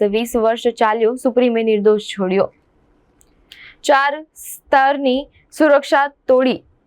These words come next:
બેલિસ્ટિક મિસાઇલ ખાબકી. ઇઝરાયલના તેલ અવીવ એરપોર્ટ પર હુથી બળવાખોરોનો હુમલો.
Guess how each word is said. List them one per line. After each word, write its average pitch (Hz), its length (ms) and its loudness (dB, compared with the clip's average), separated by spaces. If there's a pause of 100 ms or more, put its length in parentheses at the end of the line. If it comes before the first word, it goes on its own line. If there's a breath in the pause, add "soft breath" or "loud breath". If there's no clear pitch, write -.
(160)
બેલિસ્ટિક 254 800 0
મિસાઇલ 240 400 0 (100)
ખાબકી. 214 380 -4 (160)
ઇઝરાયલના 240 580 -2 (400 soft breath)
તેલ 269 260 4 (120)
અવીવ 233 260 -2 (140)
એરપોર્ટ 247 420 -2
પર 240 240 2
હુથી 247 340 0
બળવાખોરોનો 226 800 0
હુમલો. 208 340 2